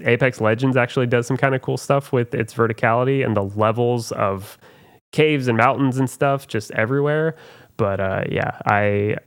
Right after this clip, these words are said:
I hit level cap, grinded all the way through, like, two or three weeks. Played basically the end game, which is once you hit thirty, you can play the Grandmaster version of a boss. Uh, I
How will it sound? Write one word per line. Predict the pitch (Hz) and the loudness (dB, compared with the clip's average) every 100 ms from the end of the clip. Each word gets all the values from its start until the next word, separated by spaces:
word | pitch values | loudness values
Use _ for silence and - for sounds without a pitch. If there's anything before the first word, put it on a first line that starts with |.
| _ _ | _ _
I | 156 | 0
hit | 131 135 | 2 2
level | 120 123 | 0 2
cap, | 127 120 - | 2 0 0
grinded | - 107 107 | 0 2 2
all | 107 107 | 2 2
the | 104 | 2
way | 104 | 0
through, | 104 113 101 | -2 -2 -2
like, | 101 104 | -2 -2
two | 117 | -2
or | 107 | -2
three | 113 104 | 0 0
weeks. | 107 104 - - - - _ _ _ _ - | 0 -4 -12 -18 -20 -20 _ _ _ _ -4
Played | - 117 113 117 113 117 127 | 2 4 4 2 0 0 2
basically | 120 120 135 127 | 2 4 2 4
the | 127 | 2
end | 113 120 | 2 2
game, | 131 147 143 | 2 2 2
which | 113 117 | 2 0
is | 101 107 | -2 -2
once | 113 101 | -2 -2
you | 110 | 0
hit | 110 - | -2 -4
thirty, | - 131 147 160 156 | 0 2 2 2 0
you | 117 113 | 0 -2
can | 113 107 | -2 -2
play | - 104 | 0 0
the | 101 95 | 0 0
Grandmaster | 107 110 110 117 123 139 | 2 2 2 0 0 0
version | 127 135 131 | 2 0 0
of | 135 | 0
a | 131 | 2
boss. | 131 147 151 - - - _ - | 2 2 0 -4 -14 -18 _ 0
Uh, | 101 98 98 98 | 2 2 0 0
I | - 113 98 98 | -2 -2 0 -2